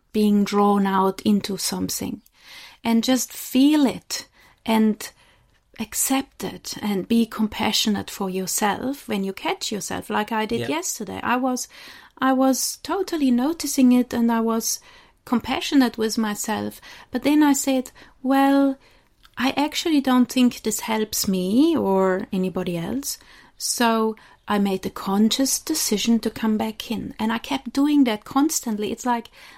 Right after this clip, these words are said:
Speaker 1: the chi opening and closing. It's like the thoughts going out and in, the emotions going out and in.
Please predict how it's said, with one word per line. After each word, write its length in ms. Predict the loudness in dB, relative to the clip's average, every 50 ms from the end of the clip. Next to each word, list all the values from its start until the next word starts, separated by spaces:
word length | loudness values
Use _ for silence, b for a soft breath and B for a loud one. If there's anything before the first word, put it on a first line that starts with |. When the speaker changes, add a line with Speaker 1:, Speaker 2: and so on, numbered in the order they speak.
| B -4
Speaker 1:
the 120 | -2 -2
chi 440 | 0 -2 0 2 4 4 6 4 2 2
opening 540 | 0 0 0 0 0 0 2 2 2 2 0
and 160 | -2 -4 -6
closing. 920 | -4 -2 0 2 4 4 2 2 2 -2 -4 -4 -4 0 2 2 2 0 -4 B B B B B B B B B -6
It's 140 | -4 -2 0
like 260 | 0 0 0 -2 -4
the 100 | -6 -6
thoughts 680 | -6 -4 -2 0 2 4 4 4 2 2 -2 -6 -10 -4
going 320 | -2 0 4 4 4 4
out 420 | 2 0 -2 -4 -4 -4 -6 -6 -6
and 240 | -4 -4 -4 -4 -2 -2
in, 460 | -2 0 2 2 0 0 -2 -4 -4
the 80 | -4 0
emotions 600 | 2 4 4 4 4 4 2 0 -4 -6 -8 -6
going 320 | -6 -6 -4 -2 -2 -2 -2
out 280 | -2 -2 -4 -4 -4
and 240 | -2 0 0 0 -2 -2
in. 320 | 2 4 4 4 2 0